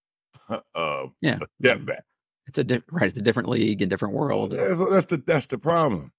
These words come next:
Speaker 2: Yeah.
Speaker 1: You can own, it's like a guy who was a cool, it's like the Fonz.
Speaker 2: Okay.
Speaker 1: Fonz is the coolest guy in the eighties.
Speaker 2: Yeah.
Speaker 1: But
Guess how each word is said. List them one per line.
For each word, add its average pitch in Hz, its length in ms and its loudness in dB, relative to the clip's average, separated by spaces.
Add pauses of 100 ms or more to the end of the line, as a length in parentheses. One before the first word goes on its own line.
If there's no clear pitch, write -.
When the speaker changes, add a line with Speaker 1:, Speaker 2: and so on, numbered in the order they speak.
(300)
Speaker 2:
Yeah. - 60 -18 (720)
Speaker 1:
You 123 180 -2
can 156 160 2
own, 139 300 0 (760)
it's 131 140 -4
like 170 180 6
a 127 80 4
guy 104 560 2 (360)
who 110 260 -2
was 85 160 -6
a 76 160 -10
cool, 143 340 -2 (200)
it's 139 120 2
like 143 200 2
the 104 60 -2
Fonz. - 680 0 (1160)
Speaker 2:
Okay. - 60 4
Speaker 1:
Fonz 170 280 6
is 117 40 0
the 110 80 0
coolest 160 360 6
guy 143 180 6
in 127 80 6
the 123 100 0
eighties. - 480 -4 (320)
Speaker 2:
Yeah. 101 140 -2 (2250)
Speaker 1:
But 110 400 0